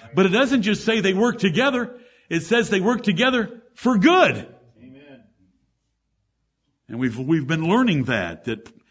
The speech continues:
Speaker 1: afflictions are for our profit. Let's go to J-, James chapter five. Sorry for the hesitation.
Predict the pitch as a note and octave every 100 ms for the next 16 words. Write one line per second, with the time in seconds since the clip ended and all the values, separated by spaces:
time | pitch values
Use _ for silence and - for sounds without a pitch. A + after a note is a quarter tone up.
0 | _ _ C3+ - F#3+ A#3 - C#3+ C3+ B2+
1 | F3 D#3 C#3+ C3 - D3 C#3+ G#2 E2 -
2 | _ _ _ _ _ _ _ _ _ _
3 | _ _ _ _ _ _ _ _ _ _
4 | _ _ B2+ - E3 C#3+ A2+ C3+ B2+ A2+
5 | E3 D3+ - D3 C3 A#2+ C3 A2+ F2 D#2
6 | - _ _ _ _ _ _ - C3+ C3
7 | B2+ C3+ B2 C#3 C3+ D3 D3+ D3 F2+